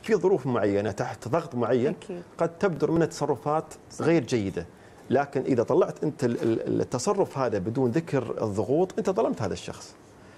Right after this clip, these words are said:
Speaker 1: فكيف إعادة القراءة ال-، ال-، الموضوع وذكره كما كان؟ أعتقد كان هذا يعني أحد الأمور اللي دفعتني أن أقدم البرنامج، يعني حتى يعرفون الناس أن في تاريخهم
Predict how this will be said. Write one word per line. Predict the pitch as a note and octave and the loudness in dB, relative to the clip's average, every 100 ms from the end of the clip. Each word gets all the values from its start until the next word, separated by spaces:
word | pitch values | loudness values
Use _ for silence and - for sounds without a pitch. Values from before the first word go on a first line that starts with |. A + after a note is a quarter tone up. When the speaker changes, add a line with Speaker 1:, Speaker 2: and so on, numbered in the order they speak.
| - - | -10 -6
Speaker 1:
فكيف | C#3 A3 F#3+ | 0 0 2
إعادة | D#3 D3 F3+ - | 0 0 0 -2
القراءة | B2 B2+ B2 A#2+ - | -4 -2 0 0 -2
ال-، | A2+ | -4
ال-، | A2+ B2 | -2 0
الموضوع | A2+ G#2+ G2 F#2+ G2 | 0 0 0 0 0
وذكره | G2+ C#3+ - A#2 G#2+ | 0 -2 -4 -2 -2
كما | G2 C#3 C#3+ C3 | 0 -2 0 -2
كان؟ | - D3 G#3+ - - - - - - | -2 -2 -4 -8 -20 -20 -20 -8 -2
أعتقد | C3+ - D3+ | 0 0 -2
كان | D#3 C#3+ | 0 0
هذا | D3 C#3 C#3+ D3+ - - - - | 2 2 0 -2 -12 -18 -18 -6
يعني | C3 A2+ - | 0 0 0
أحد | - D#3 C3 | -2 -2 -2
الأمور | - C3+ D3+ C3+ | -2 0 2 2
اللي | B2+ | 2
دفعتني | A2+ C3 C#3 C#3 B2+ | 0 0 0 2 0
أن | A#2+ | 0
أقدم | - - D#3 C#3+ C3 | -2 -2 -2 -2 0
البرنامج، | B2 A2+ B2+ C#3 D3+ E3 - - - - - - - - - | 2 2 2 0 0 -2 -6 -20 -20 -20 -20 -20 -20 -20 -4
يعني | E4 F3 - - - | -2 -2 -2 -4 -6
حتى | - A3 F#3 | -4 0 2
يعرفون | F3 D3+ F3+ | 2 4 2
الناس | D3 E3+ F3 - - - E3 | 2 2 0 -2 -10 -10 -4
أن | D3 D3+ D#3 - | 0 0 -2 -2
في | G#3 | -2
تاريخهم | - C#3 E3+ E3 - D#3 | 0 2 2 2 -2 -4